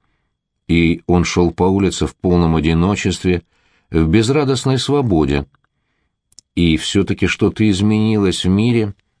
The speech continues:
за те полчаса, что он разговаривал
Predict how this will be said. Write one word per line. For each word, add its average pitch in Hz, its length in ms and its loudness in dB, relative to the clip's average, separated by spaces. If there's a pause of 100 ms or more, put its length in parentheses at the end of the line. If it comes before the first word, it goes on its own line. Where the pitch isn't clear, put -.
за 76 240 -2
те 85 180 0
полчаса, 87 800 -2 (560)
что - 240 -2
он 98 100 2
разговаривал 92 800 0